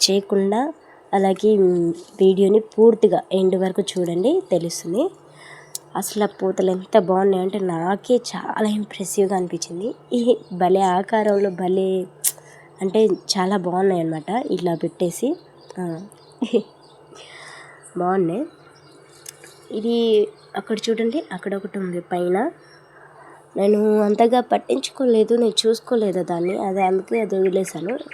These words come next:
ఖచ్చితంగా మీకోసం రేపు పొద్దున ఇంకొక వీడియో తీసి ఖచ్చితంగా పెడతాను. అంటే రెండు వీడియోలు ఒకే దాంట్లో పెట్టేశాను అనమాట, స్కిప్ చేయకుండా చూడండి. అక్కడ ఫ్రెండ్స్, ఇదిగో చెట్లు కూడా చాలా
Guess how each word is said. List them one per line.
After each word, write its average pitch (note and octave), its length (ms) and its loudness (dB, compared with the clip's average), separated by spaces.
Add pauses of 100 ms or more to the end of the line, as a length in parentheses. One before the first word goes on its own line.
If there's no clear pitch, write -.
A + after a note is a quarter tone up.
(240)
ఖచ్చితంగా A3+ 480 0
మీకోసం F#3+ 540 -4 (840)
రేపు A3 200 -4
పొద్దున A3 400 2
ఇంకొక G#3 340 -2 (140)
వీడియో G3 240 4
తీసి G3 360 0 (140)
ఖచ్చితంగా G3+ 580 -2
పెడతాను. F3+ 400 -6 (160)
అంటే A3+ 240 0
రెండు F3+ 260 0
వీడియోలు A3+ 380 2
ఒకే G3 380 -2
దాంట్లో G#3 440 0
పెట్టేశాను G3 460 -2
అనమాట, E3 300 -6
స్కిప్ - 420 -6
చేయకుండా F#3+ 360 -2 (100)
చూడండి. E3+ 460 -4
అక్కడ F#3 240 -8 (1500)
ఫ్రెండ్స్, G#3 300 -4
ఇదిగో G3 300 2
చెట్లు G#3+ 440 -4
కూడా A3 360 -2
చాలా G3 200 -6